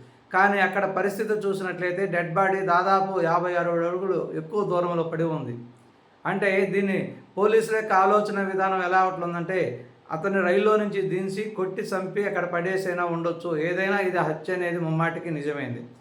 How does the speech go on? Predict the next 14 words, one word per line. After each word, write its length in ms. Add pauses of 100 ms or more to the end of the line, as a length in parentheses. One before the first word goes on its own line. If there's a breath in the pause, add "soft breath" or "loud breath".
(320 soft breath)
ఇప్పుడు 240
ఆంధ్రప్రదేశ్లో 920
అందరి 320
చూపు, 640
కనీసం 400
వాళ్ళ 180
కుటుంబ 380
సభ్యుల 400
చూపు, 340
అందరూ 400
కూడా 220
అప్పుడు 300
టీటీడీగా 580
చైర్మన్గా 640